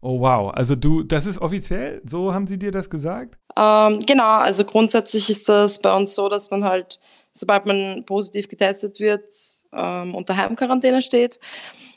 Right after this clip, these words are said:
Speaker 2: Es sei denn, man hat halt irgendwelche lebensbedrohlichen Symptome, das hatte ich aber nicht. Und dann steht man zwei Wochen unter Quarantäne und ja,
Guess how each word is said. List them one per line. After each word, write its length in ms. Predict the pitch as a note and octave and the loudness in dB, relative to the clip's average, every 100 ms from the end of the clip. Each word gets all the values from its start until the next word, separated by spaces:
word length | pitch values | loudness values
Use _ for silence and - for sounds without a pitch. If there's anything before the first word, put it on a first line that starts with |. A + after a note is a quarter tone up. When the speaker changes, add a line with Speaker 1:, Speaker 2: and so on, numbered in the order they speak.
| - - - - | -20 -18 -16 -6
Speaker 2:
Es 220 | F3+ - | -4 -2
sei 120 | F3+ | -2
denn, 140 | F#3 | -2
man 140 | F#3 F#3 | -6 -8
hat 140 | F#3 | -12
halt 120 | F3 | -14
irgendwelche 560 | E3+ E3+ E3+ E3+ F3+ F3+ | -14 -12 -12 -10 -10 -8
lebensbedrohlichen 1040 | F3 F3 F3+ - F#3+ F3 F3+ F3+ G3 F#3 | -10 -10 -8 -8 -8 -6 -6 -6 -10 -8
Symptome, 580 | F#3 F#3+ G3 G3 G#3 G3 | -8 -4 -4 0 0 0
das 160 | F3 - | -2 -2
hatte 200 | F#3 - | -2 -4
ich 80 | - | -10
aber 140 | - | -6
nicht. 500 | G3+ B3+ D#4 - - | -2 -2 -2 -6 -8
Und 420 | - G#3 G#3 G3+ | -2 0 0 -2
dann 240 | G3 F#3 F#3 | 0 0 -2
steht 340 | - - G#3+ | -6 -6 -6
man 320 | - F3+ F#3 F#3 | -4 -4 -4 -4
zwei 200 | - F#3 | -2 0
Wochen 220 | G3 G#3 | -2 -2
unter 220 | G3 G3+ | -6 -6
Quarantäne 720 | G3+ F#3+ G3 G3 G3+ G3+ G3+ - | -6 -4 -2 0 2 0 -2 -6
und 880 | - F#3 F#3 F#3+ F#3 F#3 F#3 F#3 G3 | -6 -4 -4 -4 -4 -6 -6 -8 0
ja, 240 | F4+ B3 | 2 2